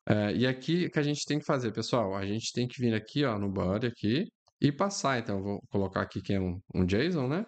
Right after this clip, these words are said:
E aqui a gente tem que colocar o nosso json, o admin, ó. Vou até copiar ele aqui. Ele é bem, bem tranquilo aqui, né? É user, na verdade, né? Então, tem aqui o, a gente tá passando o usuário, que vai ser admin, e o password, que também é admin. E aí, a gente pode dar um send aqui, ó, e ele já retornou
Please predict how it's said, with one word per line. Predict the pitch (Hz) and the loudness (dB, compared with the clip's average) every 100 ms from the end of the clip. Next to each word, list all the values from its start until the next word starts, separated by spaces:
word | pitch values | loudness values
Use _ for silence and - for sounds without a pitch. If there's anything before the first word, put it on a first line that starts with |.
| - | 0
E | |
aqui | 131 131 180 | 0 2 0
a | 143 | 0
gente | 147 151 - | 0 -2 0
tem | 151 | 0
que | 151 - | -2 -4
colocar | - 160 160 143 139 | 0 0 0 -2 2
o | 143 | 2
nosso | 135 139 139 | 4 0 -2
json, | 147 139 127 131 131 | -2 2 2 0 2
o | 98 | 2
admin, | 90 90 98 98 143 202 | 2 0 0 2 2 2
ó. | 151 | 2
Vou | 110 | 2
até | 117 147 | 2 0
copiar | - 143 - 117 113 113 | -2 -6 0 2 2 0
ele | 104 | -2
aqui. | - 165 180 - | -4 -6 -4 2
Ele | 92 | 2
é | 90 | 2
bem, | - 185 175 - - - | 0 0 0 -4 -18 -2
bem | 101 107 | 0 0
tranquilo | - 92 - 110 | -2 -4 0 0
aqui, | 95 - 139 | 0 -2 0
né? | 117 117 - | 0 -2 -4
É | 101 | -2
user, | 98 117 127 95 | 0 0 0 0
na | 95 | 0
verdade, | 92 113 120 101 | 2 2 0 -2
né? | 110 | -4
Então, | 107 | -4
tem | 101 95 | -2 -2
aqui | 92 98 | 0 0
o, | 92 104 123 | 2 2 2
a | 104 | 0
gente | 98 | -2
tá | - | -2
passando | 98 - 101 | -2 -2 0
o | |
usuário, | 107 151 147 139 180 | 2 2 2 2 0
que | 180 | -4
vai | 127 | -2
ser | 113 | -2
admin, | 120 117 123 156 | 0 2 2 0
e | |
o | 170 | 0
password, | 147 143 151 123 120 131 | 0 0 0 2 0 -2
que | |
também | 131 120 117 113 | 0 2 2 2
é | |
admin. | 120 143 110 117 - | 2 2 2 2 4
E | |
aí, | 113 110 | 4 4
a | |
gente | 110 110 | 0 -4
pode | - 107 | -2 0
dar | 107 | 2
um | 123 | 0
send | 139 - 110 117 117 | 0 0 2 2 0
aqui, | 117 143 | 0 0
ó, | 151 104 - | 0 -2 0
e | |
ele | 113 117 | 0 2
já | 123 | 0
retornou | 117 131 135 180 135 120 | 0 -2 2 2 2 -2